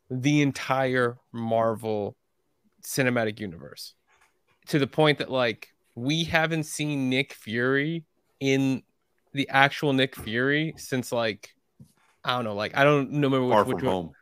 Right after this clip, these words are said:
Speaker 1: Yeah, like, no, before then. Like,
Speaker 2: No, no, but we
Speaker 1: much
Speaker 2: saw him at the end.
Speaker 1: No, but I mean, we haven't seen him interacting with everybody since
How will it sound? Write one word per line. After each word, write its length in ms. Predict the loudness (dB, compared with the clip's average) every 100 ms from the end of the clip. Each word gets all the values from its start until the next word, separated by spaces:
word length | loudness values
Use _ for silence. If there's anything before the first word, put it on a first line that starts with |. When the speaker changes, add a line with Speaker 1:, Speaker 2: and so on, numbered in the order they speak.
| _ -20 _
Speaker 1:
Yeah, 260 | 4 4 4
like, 360 | 0 -2 -10 _ _ -4
no, 280 | 0 2
before 500 | 0 -6 -8 -2 0
then. 280 | 0 -4 -8 -18 _ _ _ _ _
Like, 220 | -8 -8 0
Speaker 2:
No, 140 | 4
no, 80 | 6
but 120 | 6
we 60 | 4
Speaker 1:
much 100 | 2
Speaker 2:
saw 140 | 2
him 80 | 2
at 100 | -2
the 160 | -6
end. 240 | -6 -6 -10 -20 _ _ -12
Speaker 1:
No, 520 | 0 2 4 2 0
but 160 | 0 0
I 60 |
mean, 340 | 0 -2 -4 -8 _ _ -20 -20 _
we 220 | -2 2
haven't 320 | 4 4 2 -2
seen 300 | -2 -2 -2
him 580 | 0 2 4 4 0 -6 _ _
interacting 760 | 4 4 4 4 4 2 0 -2
with 140 | 2
everybody 340 | 0 2 0
since 480 | 0 0 0 0 -6